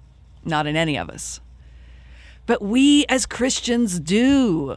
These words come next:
We like marveling at all God's works. We like coming into His gates with thanksgiving and into His courts with praise, as Psalm one hundred says.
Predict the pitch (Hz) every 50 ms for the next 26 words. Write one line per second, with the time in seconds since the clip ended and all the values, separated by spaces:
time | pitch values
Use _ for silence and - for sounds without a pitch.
0 | - - 185 247 311 320 277 277 302 339 403 440 - - 262 233 214 208 202 180
1 | 180 180 175 170 160 160 160 156 156 151 151 151 131 139 143 139 139 135 - 165
2 | 143 143 139 139 135 - - - - - - - - - - - - - - -
3 | 220 302 330 294 262 247 254 285 330 - - - - 233 285 285 302 277 277 285
4 | 254 277 262 262 214 180 175 226 262 262 - - 269 262 - - 254 262 254 226
5 | - - - - 247 277 294 302 285 214 165 147 147 151 180 214 247 254 247 233
6 | 233 220 220 - - - - 240 240 262 254 - - 233 240 233 - - - -
7 | - 190 214 269 302 311 247 175 151 139 - 139 139 135 - - 170 160 151 143
8 | 143 139 143 139 147 151 151 139 143 139 135 - - 147 139 147 170 247 269 254
9 | -